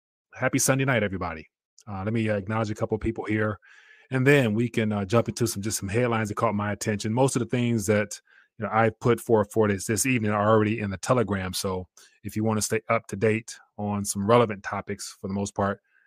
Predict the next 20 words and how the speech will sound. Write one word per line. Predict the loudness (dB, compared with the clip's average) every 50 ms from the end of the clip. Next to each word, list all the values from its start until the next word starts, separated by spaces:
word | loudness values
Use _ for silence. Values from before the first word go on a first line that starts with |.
| _ _ _
I | -4 -4
encourage | -4 -2 0 2 2 2 0
you | -2
to | -4 -4
join | -2 -2 0 0 0 -2
the, | -4 -4 -6 -6
uh, | -6
Telegram | -4 -2 -2 0 0 -2 -4 -4 -4 -4
and | -6 -8 -10 -16 _ _ _ -20 -20 -20 -20 _ _ _
things | -2 -2 0 0
of | 4
that | 4 4 4
nature, | 4 2 0 0 -4
so | -4 -4 -4
you'll | -4 -4 -4
stay | -4 -2 -2 -2
up | -2 -4
to | -8
speed. | -8 -4 -2 -2 -2 0 2
But, | 0 0 0